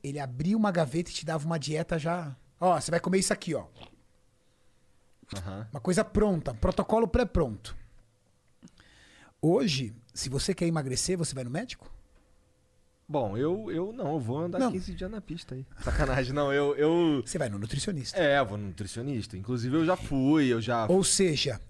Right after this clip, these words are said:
Speaker 1: já delegou quem é quem.
Speaker 2: Aham.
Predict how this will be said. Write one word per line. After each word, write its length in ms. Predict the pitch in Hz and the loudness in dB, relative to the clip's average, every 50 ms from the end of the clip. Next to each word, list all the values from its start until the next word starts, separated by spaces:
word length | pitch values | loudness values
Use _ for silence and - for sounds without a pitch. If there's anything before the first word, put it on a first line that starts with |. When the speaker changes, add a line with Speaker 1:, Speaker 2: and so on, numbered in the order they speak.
| - | -10
Speaker 1:
já 640 | - - - 156 151 165 185 202 220 233 247 277 294 - - - - - - - _ _ _ _ - | -4 -2 0 2 4 4 4 4 4 2 2 0 -4 -10 -16 -20 -20 -20 -20 -20 _ _ _ _ -16
delegou 640 | 123 120 113 131 127 113 185 208 214 185 165 214 214 | -12 -10 -10 -6 0 2 4 4 6 6 4 4 4
quem 200 | - 240 247 269 | 4 4 4 4
é 80 | 269 | 4
quem. 360 | 269 - 220 185 156 127 101 - - | 4 4 2 2 2 0 -4 -6 -6
Speaker 2:
Aham. 440 | 110 117 107 90 107 107 113 139 | -4 -4 -2 -2 -2 -2 -2 -2